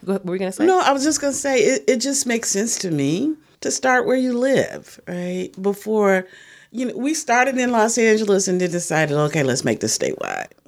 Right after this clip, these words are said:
Speaker 1: Got it.
Speaker 2: Right? And we did statewide not only because Black women live throughout the state, but because we had to do, we were doing policy, and policy has a statewide impact.
Speaker 1: Mm-hmm.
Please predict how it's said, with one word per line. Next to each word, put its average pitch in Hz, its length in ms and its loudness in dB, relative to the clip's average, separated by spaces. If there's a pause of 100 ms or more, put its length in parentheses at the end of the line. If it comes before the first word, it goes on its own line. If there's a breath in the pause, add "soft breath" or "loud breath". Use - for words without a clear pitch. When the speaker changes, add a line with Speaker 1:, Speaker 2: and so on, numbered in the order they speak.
(340)
Speaker 1:
Got 139 380 -2
it. 107 180 -4
Speaker 2:
Right? 180 480 -2 (540 loud breath)
And 208 320 2
we 226 100 -2
did 240 220 -2
statewide 165 800 0
not 123 240 0
only 240 320 4
because 165 800 2 (400)
Black 180 320 0
women 175 260 4
live 147 220 0
throughout 120 300 -2
the 104 80 -8
state, 208 560 0 (720 loud breath)
but 202 240 2
because 185 400 -4
we 202 140 -2
had 180 280 0
to 180 80 -2
do, 160 400 0
we 185 140 -2
were 185 120 2
doing 180 260 4
policy, 170 800 -4
and 165 100 -2
policy 165 420 -2
has 156 160 -4
a 139 40 -6
statewide - 580 -8
impact. - 500 -18
Speaker 1:
Mm-hmm. 151 440 -4